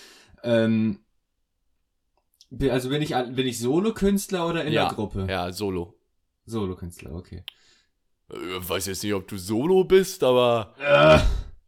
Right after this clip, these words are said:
Speaker 1: hör mal.
Speaker 2: äh, ist eine deutsche Legende.
Speaker 1: Ja, ja, schon klar.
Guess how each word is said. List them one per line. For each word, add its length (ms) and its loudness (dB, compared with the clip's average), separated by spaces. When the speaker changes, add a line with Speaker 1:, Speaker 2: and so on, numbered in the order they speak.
Speaker 1:
hör 360 4
mal. 420 0
Speaker 2:
äh, - -20
ist 140 -6
eine 140 -2
deutsche 540 0
Legende. 540 -6
Speaker 1:
Ja, 300 0
ja, 140 -4
schon 280 -12
klar. 520 -8